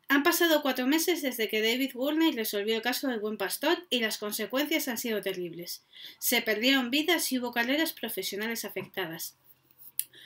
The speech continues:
Uno de lo que más, uno de los que más ha sufrido ha sido Jack Hardwick, que violó la normativa por ayudar a Gurney.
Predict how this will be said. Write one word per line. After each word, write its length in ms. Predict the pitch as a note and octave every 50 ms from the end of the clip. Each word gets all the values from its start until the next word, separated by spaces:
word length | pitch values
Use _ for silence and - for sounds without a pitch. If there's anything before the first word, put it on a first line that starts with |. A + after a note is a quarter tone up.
| - _ _ -
Uno 220 | D4 D4 D#4+ E4+
de 80 | F#4 F4
lo 120 | E4+ E4+
que 80 | D4+ C4
más, 280 | C4 B3+ B3+ - C4 - _ _ _ -
uno 220 | C4+ C#4+ D#4 E4
de 80 | F4 F4
los 180 | D#4+ D#4 - -
que 100 | C#4+ C4
más 200 | B3+ B3+ - C4+
ha 60 | B3
sufrido 440 | - B3 A#3+ - C#4 E4+ F4+ F4+ D#4+
ha 60 | -
sido 240 | - C4+ B3+ C4+ C4
Jack 220 | A#3+ A#3 A3 - -
Hardwick, 800 | C4+ C#4+ D4+ D4+ D4 D4+ - _ - C#4 D4 F4 F#4+ F4+ - - _ - - - - - _
que 160 | - B3+ A#3+ A#3
violó 240 | A#3 A3+ A3+ A#3+
la 120 | C4+ D4 D4
normativa 600 | D4+ C#4+ C#4 C4+ C4 C4 C4 D#4 E4 E4+ E4 E4
por 140 | C4 A3+ A3
ayudar 360 | G#3+ G#3 G#3 G#3 A3 A#3 A#3
a 60 | G#3+
Gurney. 440 | F#3+ F#3+ F#3+ F3+ F3+ E3+ D#3 E3